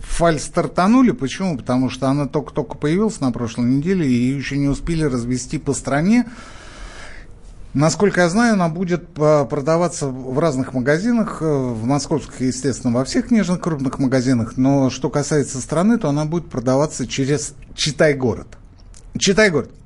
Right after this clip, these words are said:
А локация и логистика у Читай-города, сами понимаете, не на соседнюю улицу перейти. Поэтому, э,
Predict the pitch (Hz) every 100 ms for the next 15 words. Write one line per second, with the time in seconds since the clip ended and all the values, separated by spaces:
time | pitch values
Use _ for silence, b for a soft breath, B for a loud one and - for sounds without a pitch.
0 | - 165 156 147 135 - - 127 147 123
1 | 202 233 226 233 240 226 - - 160 143
2 | 143 - 117 117 127 208 208 220 202 160
3 | - 139 135 160 190 170 - 160 156 135
4 | 139 143 127 135 123 120 - 113 127 135
5 | 131 127 127 - 123 127 143 131 127 98
6 | 98 85 - 104 87 82 - - - B
7 | B B B B B 120 131 139 143 143
8 | 120 B B B 117 117 120